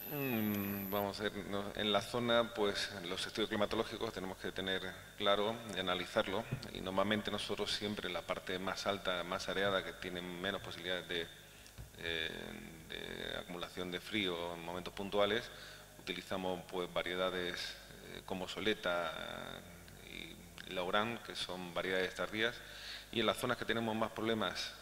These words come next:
porque son zonas más bajas, ya utilizamos variedades como tipo Penta, ¿vale? Que, eh, pues, te permiten una floración, pues, unos quince, veinte días más tarde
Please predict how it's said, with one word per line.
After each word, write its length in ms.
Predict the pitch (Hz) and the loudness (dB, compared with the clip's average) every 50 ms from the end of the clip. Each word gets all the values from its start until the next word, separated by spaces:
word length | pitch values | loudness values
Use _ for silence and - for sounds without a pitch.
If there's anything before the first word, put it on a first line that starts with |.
| - - - - - | -16 -18 -18 -14 -12
porque 580 | - 95 92 - - - - 95 92 87 90 - | -10 -10 -10 -12 -12 -8 -6 -4 -2 -2 -2 -2
son 260 | - - 107 107 104 | -2 -2 -2 -2 -2
zonas 240 | - 101 101 98 90 | -2 0 0 0 0
más 180 | 90 92 92 | 0 0 2
bajas, 380 | 92 110 110 - - 117 123 123 - - - - - - - - - - - - - | 4 4 4 6 6 4 4 4 0 -8 -12 -12 -14 -14 -14 -14 -16 -16 -8 -4 0
ya 100 | 90 92 | 0 0
utilizamos 640 | 92 92 95 92 90 90 - - 87 90 92 90 90 | 0 0 -2 -4 -4 -6 -6 -6 -4 -2 -4 -2 -2
variedades 420 | 90 87 87 90 90 87 87 90 90 | -2 -2 0 0 0 0 0 -2 -4
como 440 | - - 87 87 87 85 82 82 82 - - | -6 -8 -8 -6 -4 -2 -2 -4 -6 -8 -10
tipo 280 | - 85 - - 80 80 | -10 -10 -8 -8 -10 -6
Penta, 480 | - 104 101 95 90 82 - 90 104 110 - - - - - - - 98 | -2 0 0 0 0 -2 -2 -2 -4 -4 -10 -16 -18 -18 -18 -18 -14 -10
¿vale? 200 | 92 90 92 110 110 - - - - - - - - - - | -10 -8 -8 -8 -10 -12 -16 -18 -18 -20 -20 -20 -20 -14 -8
Que, 380 | - 87 85 85 85 85 85 82 | -4 -4 -2 -2 0 0 -2 -2
eh, 760 | - 50 50 50 - - - - - - - - - - - - - - | -4 -6 -10 -12 -12 -14 -14 -14 -14 -14 -14 -12 -12 -12 -12 -12 -12 -8
pues, 340 | - 87 85 85 - - - - - - - - - - | -6 -4 -4 -4 -4 -6 -8 -10 -14 -16 -16 -16 -10 -6
te 120 | 90 87 | -4 -4
permiten 420 | - - 87 92 92 - - 95 | -4 -4 -4 -4 -4 -2 -2 -2
una 100 | 95 98 | 0 0
floración, 640 | - - 92 87 85 - - 90 92 98 95 95 98 - - - - - - - - | 0 2 0 0 0 0 -4 -2 -2 -2 -2 -4 -6 -10 -12 -16 -16 -18 -16 -14 -10
pues, 180 | 90 - - | -8 -6 -6
unos 200 | - 90 90 87 | -4 -4 -4 -6
quince, 320 | - - 110 110 101 - 98 | -4 -4 -4 -4 -2 -2 -2
veinte 260 | 95 98 92 - 95 | -2 -2 -2 -2 0
días 160 | 90 101 98 | 2 2 2
más 220 | 101 92 92 - - | 2 2 -2 -2 0
tarde 340 | 104 98 92 101 101 107 | 0 0 2 2 2 0